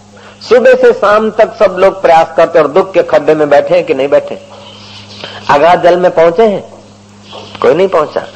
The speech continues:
प्रयास सबके चालू है, लेकिन कोई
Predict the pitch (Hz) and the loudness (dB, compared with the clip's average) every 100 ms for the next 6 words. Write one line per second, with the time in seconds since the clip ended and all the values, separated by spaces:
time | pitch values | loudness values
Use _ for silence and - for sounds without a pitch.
0 | - - 143 202 - 233 226 254 220 233 | -10 0 2 2 2 0 2 2 2 2
1 | 214 143 - - - - - - 208 185 | 0 -2 -18 -18 -18 -18 -18 -2 0 0
2 | 170 156 151 | -2 2 2